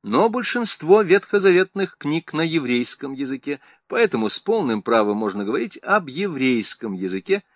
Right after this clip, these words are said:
Ветхого Завета. Еврейский язык, язык Ханаана, священный язык, относится к западносемитской языковой группе.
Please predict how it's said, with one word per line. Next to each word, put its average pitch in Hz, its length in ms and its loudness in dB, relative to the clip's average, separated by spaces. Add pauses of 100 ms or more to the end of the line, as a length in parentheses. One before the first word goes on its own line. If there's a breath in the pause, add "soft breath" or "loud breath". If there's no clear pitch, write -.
(140)
Ветхого 110 480 -2
Завета. 104 400 -10 (1500)
Еврейский 180 540 4
язык, 165 680 -2 (120)
язык 120 420 -2
Ханаана, 113 1040 2
священный 101 880 -4
язык, 156 400 -10 (400)
относится 208 880 0
к 165 60 -6
западносемитской 180 1300 -2
языковой 127 380 -4
группе. 107 400 -10